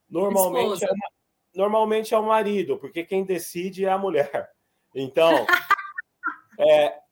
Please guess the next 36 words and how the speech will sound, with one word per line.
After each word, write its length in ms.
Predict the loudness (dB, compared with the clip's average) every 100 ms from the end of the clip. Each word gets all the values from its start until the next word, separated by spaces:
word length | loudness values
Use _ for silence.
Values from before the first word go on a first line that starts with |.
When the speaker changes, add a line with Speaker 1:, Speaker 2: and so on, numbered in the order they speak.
| _ -14 0
Speaker 1:
o 60 | 4
marido 440 | 6 4 2 4
acha 280 | 4 4 -2
que 120 | -4
decide, 580 | 0 0 -2 -6 -6 -8
mas 200 | -4 -2
no 80 | -2
final 240 | -4 -2
das 200 | -2 -4
contas 340 | -2 -4 -2 -2
é 40 |
a 40 | 0
mulher 300 | 2 2 2
que 60 |
Speaker 2:
É 40 | 0
a 40 |
mulher 240 | -2 0
Speaker 1:
decide. 180 | 0 0
Speaker 2:
que 80 | -8
decide, 400 | -8 -4 -4 -6
a 60 | -10
gente 180 | -12
sabe 340 | -8 -6 -6 -8
disso. 260 | -14 -16 -18 _ _ -12 -12 -12 -20 _ _
Speaker 1:
Então, 260 | -6 -2 2
a 80 | 2
Speaker 2:
Hum. 20 |
Speaker 1:
gente 240 | 2 0
tem 180 | 0 -2
que 100 | -2
entender 800 | -8 -4 -4 -4 -2 0 0 -2
também, 600 | -4 -4 -2 -2 -2 -4
a, 320 | -4 -2 0 -2 -8 -4
é, 220 | -4 -2
nesse 360 | -4 -4 -6
processo, 880 | -10 -10 -8 -10 -8 -4 -4 -4 -10